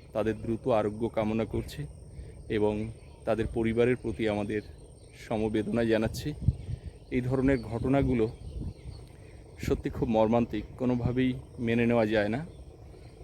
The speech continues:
তো কালকে খবরটা দেখার পরে সত্যি খুব খারাপ লাগছিল। কিছুদিন আগে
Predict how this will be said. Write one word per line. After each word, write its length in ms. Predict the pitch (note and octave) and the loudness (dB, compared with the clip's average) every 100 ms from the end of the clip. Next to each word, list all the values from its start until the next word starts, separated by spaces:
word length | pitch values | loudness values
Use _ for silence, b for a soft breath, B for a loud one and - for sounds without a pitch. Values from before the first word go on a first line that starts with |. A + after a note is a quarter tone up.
| - - - - - | -14 -16 -16 -12 -4
তো 140 | A#2+ | -4
কালকে 360 | - G3+ - C3+ | -2 -4 -2 0
খবরটা 400 | C3 A#2+ B2+ C3 | 4 4 4 4
দেখার 280 | A#2+ - | 2 0
পরে 340 | B2+ B2+ C3 C#3+ - - - - - - - | -4 2 2 0 -6 -8 -8 -10 -10 -6 -4
সত্যি 220 | C3+ C3 | -4 -4
খুব 160 | - C3 | -6 -6
খারাপ 260 | - B2+ C3+ | 2 4 6
লাগছিল। 440 | B2+ - C#3 B2 - - - - - - - | 2 2 -4 -4 -4 -10 -10 -12 -14 -8 -4
কিছুদিন 380 | - B2+ B2+ | -2 2 4
আগে 280 | A2+ A2 B2+ | 4 2 0